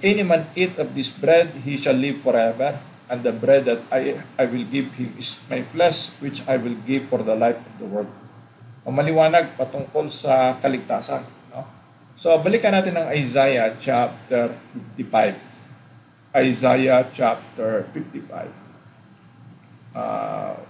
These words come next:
ito yung bersikulo na, ah, hindi nila masagot-sagot, ano? Kasi sabi nila na wala nang repentance of sin. Wala nang repentance of sin. Kasi ang repentance of sin daw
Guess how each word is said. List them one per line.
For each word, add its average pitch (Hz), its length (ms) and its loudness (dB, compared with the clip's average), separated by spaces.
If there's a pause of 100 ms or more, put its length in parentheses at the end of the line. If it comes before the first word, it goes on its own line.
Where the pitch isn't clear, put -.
(500)
ito 156 160 -4
yung 170 560 0 (440)
bersikulo 131 840 -2
na, 107 420 -6 (1120)
ah, 120 260 -4 (380)
hindi 175 340 -4
nila 160 320 0
masagot-sagot, 143 800 -4
ano? - 160 -6 (1040)
Kasi 185 300 0
sabi 165 260 2
nila 165 380 2
na 139 340 -2
wala 151 360 0
nang 143 280 -2
repentance 127 720 -6
of 120 160 -10
sin. - 240 -12 (1080)
Wala 135 240 -4
nang 147 160 -2
repentance 131 640 -4
of 113 120 -14
sin. - 280 -10
Kasi 165 240 -2
ang 139 120 -2
repentance 160 520 -2
of 160 120 -6
sin 175 200 -6
daw 135 120 -2